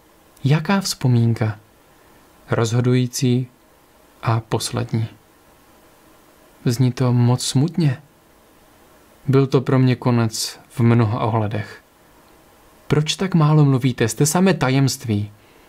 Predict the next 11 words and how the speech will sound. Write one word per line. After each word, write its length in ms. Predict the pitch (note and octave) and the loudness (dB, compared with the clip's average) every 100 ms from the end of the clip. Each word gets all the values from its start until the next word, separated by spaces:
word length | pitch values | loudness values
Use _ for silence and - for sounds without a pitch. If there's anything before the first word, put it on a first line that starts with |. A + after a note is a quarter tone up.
| _ _ _ C3 | _ _ _ 0
„Není 280 | C3 A#2 | 2 2
o 40 | A2+ | -2
čem 300 | - G#2+ G#2 | -2 0 0
mluvit. 400 | G#2 G#2 G2+ - _ _ _ _ _ _ _ | 0 -2 -6 -14 _ _ _ _ _ _ _
Měla 280 | B2+ B2 A#2+ | 2 2 2
byste 260 | A#2 G#2+ A2+ | 0 -2 -2
si 120 | A#2+ | -2
odpočinout, 680 | A2+ A#2+ - A#2 A2+ A#2 A#2+ | 0 0 2 2 2 -2 -4
abyste 540 | C3+ A#2+ A#2 - A#2+ A2+ | -4 -2 -2 -2 -2 0
do 100 | A2+ | 0
Tarsilu 580 | A#2 A#2 - A#2+ A#2+ | -2 -2 -2 0 0